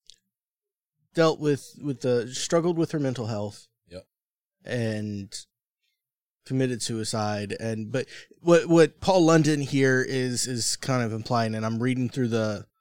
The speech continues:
Speaker 1: the lines here, is that you know, Vince would use his position with the Divas,
Speaker 2: Mm-hmm.
Speaker 1: uh,
Speaker 2: Well
Speaker 1: and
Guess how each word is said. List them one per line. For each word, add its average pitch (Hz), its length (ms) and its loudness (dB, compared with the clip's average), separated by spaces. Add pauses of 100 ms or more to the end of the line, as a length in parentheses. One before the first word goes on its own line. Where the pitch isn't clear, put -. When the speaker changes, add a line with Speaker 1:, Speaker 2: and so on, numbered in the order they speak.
(540)
Speaker 1:
the 127 160 -4
lines 110 420 -2
here, 92 300 -14 (580)
is 117 800 -4
that 117 460 0 (1900)
you 135 120 -4
know, 123 140 -4
Vince 120 360 -2
would 160 280 0
use 156 340 0
his 151 160 -6
position 127 720 -4
with 127 200 -4
the 127 120 -6
Divas, 117 760 -2
Speaker 2:
Mm-hmm. 101 380 -14 (380)
Speaker 1:
uh, 107 420 -4 (120)
Speaker 2:
Well - 20 -
Speaker 1:
and 117 580 -4